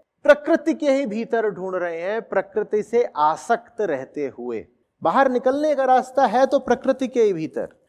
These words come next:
पर जैसे हम ढूंढ रहे हैं, जिन आंखों से हम ढूंढ रहे हैं,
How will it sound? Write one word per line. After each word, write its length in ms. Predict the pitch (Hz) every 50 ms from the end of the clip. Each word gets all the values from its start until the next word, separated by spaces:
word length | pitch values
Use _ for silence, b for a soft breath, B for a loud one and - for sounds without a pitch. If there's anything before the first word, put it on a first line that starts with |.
| _ _ _ -
पर 120 | 233 208
जैसे 440 | 156 131 185 190 202 196 202 - 294
हम 200 | 277 269 262 254
ढूंढ 220 | 208 208 247 262 262
रहे 260 | 233 220 190 180 180
हैं, 160 | 190 196 190
जिन 160 | 190 220 202
आंखों 340 | 180 175 180 180 - 269 262
से 140 | 262 262 240
हम 160 | 233 226 220
ढूंढ 240 | 185 185 208 202 196
रहे 220 | 190 185 175 156
हैं, 300 | 139 123 110 87 - _